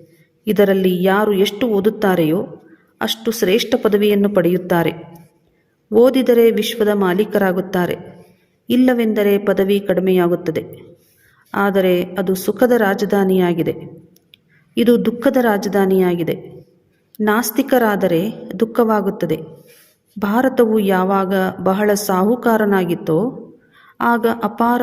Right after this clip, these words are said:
ಧನವಿತ್ತು. ಸೋಮನಾಥ ಮಂದಿರವನ್ನೂ ಸಹ ಎಷ್ಟು ದೊಡ್ಡದನ್ನಾಗಿ ಮಾಡಿದ್ದಾರೆ. ಮಂದಿರವನ್ನು ನಿರ್ಮಿಸುವುದಕ್ಕಾಗಿಯೇ ಇಷ್ಟು ಹಣವನ್ನು ಇಟ್ಟಿದ್ದಾರೆಂದರೆ ಅವರ ಬಳಿ ಇನ್ನೆಷ್ಟು ಸಂಪತ್ತಿದ್ದಿರಬಹುದು?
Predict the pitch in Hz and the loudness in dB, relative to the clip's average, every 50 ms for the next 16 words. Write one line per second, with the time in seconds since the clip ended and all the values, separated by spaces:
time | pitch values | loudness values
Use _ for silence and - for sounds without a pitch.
0 | 240 214 202 190 185 190 190 190 185 185 185 - - - - _ _ _ _ _ | 0 0 0 0 2 2 0 0 -2 -4 -8 -12 -12 -12 -20 _ _ _ _ _
1 | _ _ _ _ _ _ _ _ - - - 233 240 254 262 262 247 247 240 233 | _ _ _ _ _ _ _ _ -8 0 0 2 2 4 2 4 4 4 2 2
2 | 247 247 214 202 202 202 202 214 208 208 208 214 208 202 208 226 220 220 214 196 | 2 0 0 2 2 2 4 4 2 4 2 2 0 2 0 0 0 -2 -2 -2
3 | 190 190 190 190 - - - - - 190 - 208 165 170 160 160 165 202 196 208 | -2 -2 -4 -4 -6 -2 -2 -2 -2 0 -2 0 2 2 0 2 0 0 0 0
4 | 202 190 196 190 185 185 185 185 185 180 175 170 170 165 185 180 170 165 - - | 0 0 2 0 0 0 0 0 0 0 0 0 -2 -2 0 0 0 0 -4 -8
5 | - - - - - - _ _ _ _ _ _ _ _ _ _ _ _ _ _ | -14 -20 -20 -20 -20 -20 _ _ _ _ _ _ _ _ _ _ _ _ _ _
6 | _ _ _ _ _ - _ _ _ _ _ _ _ _ _ _ _ 226 226 240 | _ _ _ _ _ -20 _ _ _ _ _ _ _ _ _ _ _ 2 2 4
7 | 247 254 269 262 254 247 240 233 233 220 202 208 214 214 226 220 226 214 208 202 | 4 4 4 4 4 2 2 2 2 0 0 0 0 0 -2 -2 0 -2 0 0
8 | 208 208 208 - 202 196 190 180 190 190 208 226 240 247 226 - - - - - | -2 -2 -2 -2 0 0 0 0 2 4 4 4 4 4 0 -4 -10 -12 -14 -14
9 | - - - - 220 - - - 220 190 190 190 202 208 214 208 208 208 208 - | -18 -18 -8 -6 -6 -6 -2 -2 -2 0 2 2 2 2 2 2 2 0 0 0
10 | 208 202 208 208 233 190 185 214 202 196 190 190 185 180 190 180 180 180 170 - | -2 -4 0 -2 -2 0 2 2 2 2 2 0 0 2 2 2 2 0 0 -2
11 | - - - - - - - - - 190 185 190 185 175 190 190 185 185 185 - | -8 -14 -20 -20 -20 -20 -20 -8 -2 0 2 2 2 2 2 2 2 0 0 -2
12 | - 190 185 190 196 220 - - 240 226 - 220 208 202 208 214 214 - 214 202 | -2 0 0 2 0 -2 -2 -4 -6 -4 -2 -2 -2 0 0 -2 -2 0 -4 -4
13 | 175 175 202 202 196 190 190 196 190 185 175 190 | 0 2 2 4 4 4 2 0 0 0 -2 -2